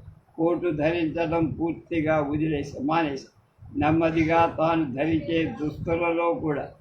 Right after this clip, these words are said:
మార్పు చేశారు. మోకాలి వరకు అంగోస్త్రం,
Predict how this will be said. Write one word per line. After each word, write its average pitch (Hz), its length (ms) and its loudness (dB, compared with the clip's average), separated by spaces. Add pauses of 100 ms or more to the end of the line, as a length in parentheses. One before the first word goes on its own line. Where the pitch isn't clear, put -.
(280)
మార్పు 156 600 0
చేశారు. - 640 -4 (100)
మోకాలి 165 720 4
వరకు 165 720 -2
అంగోస్త్రం, 165 840 -2